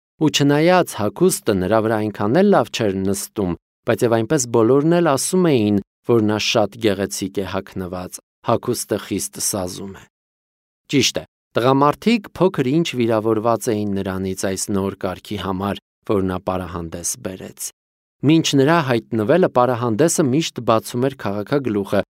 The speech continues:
իսկ քաղաքի նշանավոր երիտասարդները կարգադրում էին պարերը։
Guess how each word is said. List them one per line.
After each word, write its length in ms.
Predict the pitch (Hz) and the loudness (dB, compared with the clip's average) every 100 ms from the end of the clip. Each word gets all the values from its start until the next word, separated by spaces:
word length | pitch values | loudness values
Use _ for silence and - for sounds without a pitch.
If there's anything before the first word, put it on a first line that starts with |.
| _ | _
իսկ 320 | - 151 - - | -2 -2 -2 -8
քաղաքի 500 | - 127 113 120 165 | -4 -2 0 0 2
նշանավոր 640 | 156 127 120 113 117 156 143 | 2 2 0 0 2 2 4
երիտասարդները 1120 | 113 107 104 104 - 110 101 123 151 220 220 | 2 0 0 -2 0 -2 -2 -2 0 2 2
կարգադրում 640 | 123 123 - 117 131 180 | 0 -2 -2 -2 0 0
էին 240 | 110 98 101 | 0 -2 -4
պարերը։ 560 | - 123 104 98 101 | 0 0 0 -6 -12